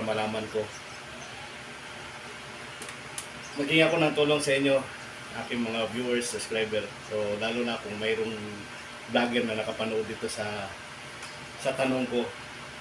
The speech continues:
pakipayuhan nyo nga ako o message nyo nga ako dyan sa comment section kung ano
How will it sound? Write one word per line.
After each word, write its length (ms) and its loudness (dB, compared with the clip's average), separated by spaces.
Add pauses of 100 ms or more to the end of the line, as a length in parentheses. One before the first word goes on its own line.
(220)
pakipayuhan 640 6
nyo 80 6
nga 240 8
ako 240 6 (720)
o 260 2 (320)
message 400 -2
nyo 160 2
nga 160 2
ako 140 -4
dyan 180 0
sa 400 -2
comment 400 0
section 400 -4
kung 240 -8 (240)
ano 160 -6